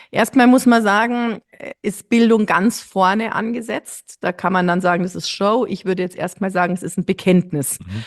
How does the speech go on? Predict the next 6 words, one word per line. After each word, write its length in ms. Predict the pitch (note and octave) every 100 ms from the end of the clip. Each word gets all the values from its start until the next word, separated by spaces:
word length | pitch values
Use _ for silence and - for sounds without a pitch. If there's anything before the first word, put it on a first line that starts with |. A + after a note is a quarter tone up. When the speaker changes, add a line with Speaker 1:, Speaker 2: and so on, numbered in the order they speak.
| -
Speaker 1:
Also 220 | - D#3+
die 100 | E3+
Bildung 380 | F3 G#3+ G#3 G3+
ist 240 | F3+ - -
zentral 560 | G3 G3 F#3+ E3 D#3+
positioniert. 760 | - D#3+ D#3 - - C3+ C#3